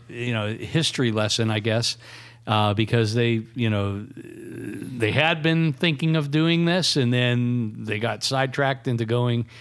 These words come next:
you know, talking to Japan to have them make all of the Epiphone line, which is what happened. And some of those early Japanese Epiphones are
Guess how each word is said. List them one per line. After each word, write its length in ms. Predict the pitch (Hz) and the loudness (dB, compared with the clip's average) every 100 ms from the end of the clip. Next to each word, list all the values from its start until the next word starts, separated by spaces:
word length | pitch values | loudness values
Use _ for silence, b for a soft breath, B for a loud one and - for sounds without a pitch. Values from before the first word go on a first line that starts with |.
| B B - | B B -6
you 80 | 104 | -4
know, 40 | |
talking 300 | 113 107 113 | -2 -2 -2
to 120 | 127 | -2
Japan 520 | 101 101 123 123 131 127 | -4 -2 0 2 2 2
to 120 | 101 | 2
have 340 | 113 107 110 | 0 0 -4
them 240 | 110 117 127 | -2 2 2
make 240 | 123 127 | 2 0
all 160 | 120 120 | 0 0
of 60 | 117 | 0
the 100 | 120 | -2
Epiphone 440 | 117 - 123 120 | -2 -4 -2 0
line, 260 | 117 120 117 | 0 0 0
which 160 | 110 | -2
is 100 | 113 | -2
what 120 | 113 113 | -2 0
happened. 360 | 101 - 123 B B B - | -2 -2 -4 B B B 0
And 120 | 180 | 4
some 180 | 285 339 | 4 6
of 80 | 226 | 6
those 220 | 160 135 | 4 4
early 220 | 160 143 | 4 4
Japanese 640 | 120 127 117 120 151 147 | 4 2 2 2 4 2
Epiphones 640 | 110 101 98 110 104 98 104 | 0 -2 -4 -4 -4 -4 -4
are 260 | 95 90 | -4 -6